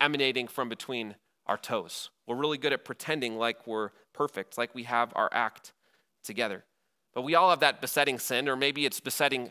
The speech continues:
sins that trip us up. Uh, maybe we've gone to the Lord a hundred times or a thousand times saying, "Forgive me for this." It feels like we ask over and over and over again.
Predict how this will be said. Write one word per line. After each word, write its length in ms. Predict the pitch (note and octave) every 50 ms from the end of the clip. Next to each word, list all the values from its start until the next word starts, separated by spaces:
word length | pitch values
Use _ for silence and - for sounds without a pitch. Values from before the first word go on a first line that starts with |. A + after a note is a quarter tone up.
| - _
sins 440 | - - - E3 D#3 C#3 C3+ A#2+ -
that 180 | D3 A#2 -
trip 240 | - - - E3+ -
us 140 | D3+ - -
up. 240 | D#3 D#3 - - - - - - - -
Uh, 180 | E3 E3+ F3 F3
maybe 220 | E3+ F3 E3+ F3+
we've 320 | E3+ E3+ D#3+ C3+ C3 -
gone 220 | C#3+ F3 F3+ F#3+ F#3+
to 80 | F3
the 80 | D#3 D#3+
Lord 260 | D3+ D#3+ E3+ E3+ E3
a 60 | D3+
hundred 240 | - F3 F3+ F3 D#3+
times 240 | - D#3 D#3 D3 C#3+
or 40 | C#3+
a 40 | -
thousand 320 | D#3+ D3+ F#3 F3 E3+ D3+
times 240 | - D3 C#3 C#3 -
saying, 180 | E3 D3+ C#3 - - -
"Forgive 320 | - F3 D#3+ C#3+ A#3 B3 A#3
me 100 | G#3+ -
for 160 | - D#3+ D3
this." 360 | C3+ B2 A2+ - - - - _ _ _ _ _ _ _ _ -
It 60 | B2+
feels 240 | - - C#3+ C3+ C3
like 100 | C#3 A#2+
we 200 | A#2+ B2 B2 B2
ask 260 | A#2+ A2+ G#2+ - -
over 420 | C3 C3 C3 B2+ B2 A2+ G#2 G2+ - _ _ _ _ _ _ _
and 140 | - A2+ G#2+
over 480 | A2+ B2+ C3 A#2 A2+ G#2+ G2 F#2+ F#2+ - _ _ _ _ _ _ G#2+
and 140 | G#2 G2+ -
over 400 | E2+ A#2+ C3 B2 A#2+ A2+ G#2 -
again. 360 | - F2+ - F#2+ F2+ F2 F2